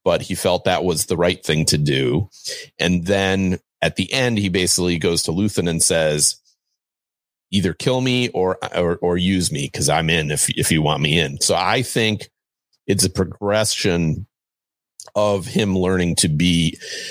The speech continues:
of him learning to be on the side of right. Uh, is he a good person? No, I don't think so. And I think,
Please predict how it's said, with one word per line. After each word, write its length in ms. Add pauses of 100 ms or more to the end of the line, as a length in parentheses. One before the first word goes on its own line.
(580)
of 120
him 180
learning 340
to 120
be 200
on 220
the 60
side 300
of 180
right. 460 (220)
Uh, 280 (100)
is 120
he 120
a 60
good 340
person? 800
No, 220
I 120
don't 280 (260)
think 180
so. 320
And 160
I 60
think, 480